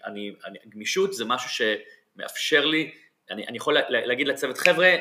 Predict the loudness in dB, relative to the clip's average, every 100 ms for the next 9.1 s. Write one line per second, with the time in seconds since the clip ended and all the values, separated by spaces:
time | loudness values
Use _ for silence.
0 | 0 2 2 2 -6 -8 -4 -2 0 2
1 | 2 0 -12 -16 -8 -4 -2 -2 -4 -4
2 | -2 -4 -4 -4 0 0 -2 -10 _ _
3 | 0 4 6 4 2 -2 -4 -4 -6 0
4 | 0 0 -2 -4 -2 0 0 -2 -4 -10
5 | -20 _ _ _ -8 -6 2 2 4 2
6 | 2 2 2 -2 -4 -4 -2 0 0 0
7 | 0 0 2 2 0 -2 -2 -2 0 0
8 | 2 2 2 2 0 0 0 0 2 4